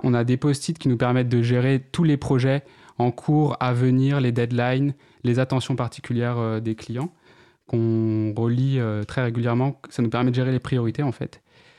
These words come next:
Et on a aussi des, plus en méthode Kanban. Donc la méthode Kanban, c'est de faire évoluer les,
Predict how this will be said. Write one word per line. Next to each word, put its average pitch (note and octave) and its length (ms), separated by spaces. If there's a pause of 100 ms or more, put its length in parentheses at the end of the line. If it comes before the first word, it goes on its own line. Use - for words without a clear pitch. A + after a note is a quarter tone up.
(400)
Et B2+ 160
on B2 100
a A#2+ 100
aussi B2 300
des, B2 760
plus D#3+ 200
en B2 260
méthode C3+ 340
Kanban. B2+ 360
Donc B2 160
la A#2+ 60
méthode A2+ 220
Kanban, A#2+ 280
c'est A#2 200
de A2 240
faire B2+ 340
évoluer C3+ 520
les, A2+ 540